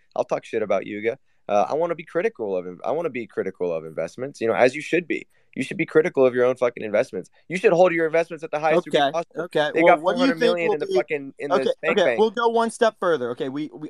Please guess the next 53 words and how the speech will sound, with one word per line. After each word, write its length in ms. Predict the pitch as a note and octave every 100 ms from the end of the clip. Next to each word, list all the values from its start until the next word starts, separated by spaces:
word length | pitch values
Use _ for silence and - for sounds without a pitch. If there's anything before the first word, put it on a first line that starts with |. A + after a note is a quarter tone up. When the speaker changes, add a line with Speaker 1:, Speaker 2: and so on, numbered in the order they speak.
| -
Speaker 2:
we 140 | D3+ E3+
understand 640 | F#3+ F#3 - E3 D#3 D#3
that 180 | A#2+ -
N 160 | C3+ D3
F 140 | D3
Ts 200 | - C#3
are 60 | A#2+
pretty 200 | - C#3
much 140 | C3+ -
art 200 | B2 C3
on 80 | C#3+
the 80 | B2+
blockchain, 540 | G#2+ A#2 - D3+ E3
but 160 | B2+ A2+
they're 220 | C3 C#3
also 180 | F3 G3+
a 40 | D3
store 320 | - D#3+ D#3
of 80 | A#2
value 340 | C3+ C#3+ B2+
on 220 | C#3 D3
said 240 | - B2+ G#2
blockchain. 420 | A2+ G#2+ A#2+ A2+
If 80 | A#2
you 80 | C#3+
believe 240 | C#3+ C#3
in 80 | A#2
Ethereum, 540 | - F3+ F#3+ F3+ F3 _ _ -
you 100 | D#3+
can 140 | D#3
create 260 | F3 E3+ D#3
a 40 |
better 300 | D3+ E3 E3+
store 260 | - - E3
of 80 | C3
value 320 | D3 D#3+ C#3+
than 140 | C#3
Ethereum. 360 | C3 E3 G3+ F3 _ _
How 160 | D3+ F3
can 100 | F#3
you 60 |
do 80 | F3+
that, 200 | F#3+ F3+
Alex? 220 | G3 F3+
You 60 | F#3
can 80 | F3+
do 80 |
that 80 | F#3
with 100 | D#3+
an 120 | D3+ -
N 140 | F3+
F 120 | D3+
T. 240 | - E3